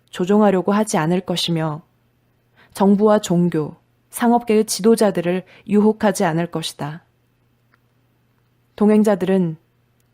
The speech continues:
인류가 외부 통제나 토-, 조종 없이 스스로 자유를 얻어야 한다는 것을 안다. 지금은 인류에게 위험한 시기이다. 왜냐하면 지구 자원이 고갈되고 기후가 점점 더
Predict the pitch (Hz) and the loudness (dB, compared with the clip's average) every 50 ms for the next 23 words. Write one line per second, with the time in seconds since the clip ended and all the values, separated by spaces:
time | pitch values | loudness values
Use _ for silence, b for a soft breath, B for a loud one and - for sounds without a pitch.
0 | _ _ _ _ _ _ - 214 202 202 214 208 233 220 196 185 196 196 233 240 | _ _ _ _ _ _ -2 0 2 2 4 4 4 4 4 4 2 2 0 -4
1 | 240 - 269 247 240 220 214 190 180 175 175 - - 240 208 - - 185 175 208 | -4 -2 -2 0 0 0 0 0 -2 -2 -4 -4 -6 -6 -6 -4 -4 -2 0 0
2 | 208 196 165 - - - - - 170 165 156 151 - _ _ _ _ _ _ _ | 0 0 0 -2 -6 -8 -8 -6 -6 -6 -6 -8 -12 _ _ _ _ _ _ _
3 | _ _ _ _ _ _ _ _ _ _ _ _ _ _ _ _ - - 285 277 | _ _ _ _ _ _ _ _ _ _ _ _ _ _ _ _ -10 -8 -4 0
4 | - 302 269 269 277 - 208 196 175 185 190 196 196 - 170 175 170 190 190 202 | 2 2 4 2 2 2 0 0 0 0 2 0 0 0 -2 -2 0 0 2 2
5 | 214 202 196 190 208 196 190 180 170 165 - - 185 160 147 147 143 143 143 143 | 2 2 2 2 0 0 -2 -4 -6 -6 -4 -4 -4 -2 -4 -4 -6 -8 -8 -10
6 | 156 - - _ _ _ _ _ _ _ _ _ _ _ _ _ _ _ _ _ | -12 -14 -20 _ _ _ _ _ _ _ _ _ _ _ _ _ _ _ _ _
7 | _ _ _ _ _ _ _ _ _ _ _ _ _ _ _ _ _ _ _ _ | _ _ _ _ _ _ _ _ _ _ _ _ _ _ _ _ _ _ _ _
8 | _ _ _ - - 220 202 226 240 247 - - 208 214 226 233 226 202 185 196 | _ _ _ -4 -2 0 2 2 2 2 2 2 2 4 4 4 4 4 2 0
9 | 185 170 190 202 220 226 226 226 233 233 226 - 226 - 214 185 170 - 156 147 | 0 0 0 2 4 4 4 4 4 2 0 -2 -2 -2 -2 -2 -4 -4 -8 -8
10 | 143 - - _ _ _ _ _ _ _ _ _ _ _ _ _ _ _ _ _ | -10 -10 -14 _ _ _ _ _ _ _ _ _ _ _ _ _ _ _ _ _
11 | _ _ _ _ _ _ _ _ - 190 196 202 220 208 196 202 208 202 - - | _ _ _ _ _ _ _ _ -2 0 2 4 4 4 4 2 2 0 -2 -4
12 | - 214 196 226 226 196 180 175 190 202 208 220 226 220 - 175 180 180 175 170 | -4 -2 0 0 0 0 2 2 2 4 2 2 0 -2 -4 -4 -4 -4 -4 -4
13 | - 156 - _ - 147 156 - _ _ _ _ _ _ _ _ _ _ _ _ | -6 -10 -12 _ -14 -14 -14 -16 _ _ _ _ _ _ _ _ _ _ _ _
14 | - - 233 214 214 220 214 208 202 - 185 175 180 180 208 208 202 196 - 160 | -6 -2 0 2 2 2 2 0 0 0 -2 -2 0 0 2 2 0 0 -2 -4
15 | 156 156 151 | -6 -8 -10